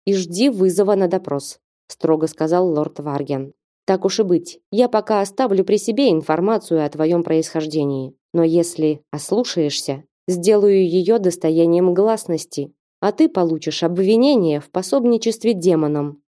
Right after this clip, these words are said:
ведь побег из вашего университета двух пленников именно твоих рук дело». Он не дал мне возможности оправдаться, просто развернулся и ушел обратно в сторожку.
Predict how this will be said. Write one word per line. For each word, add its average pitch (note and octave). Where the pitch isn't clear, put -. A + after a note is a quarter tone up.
ведь E3+
побег E3
из F3
вашего E3+
университета E3+
двух E3+
пленников F#3+
именно B3
твоих G3+
рук D3+
дело». C#3+
Он C#4
не B3+
дал A3
мне F3
возможности E3+
оправдаться, C#3+
просто A#3+
развернулся A3+
и D4+
ушел A3+
обратно D#3
в D#3
сторожку. C#3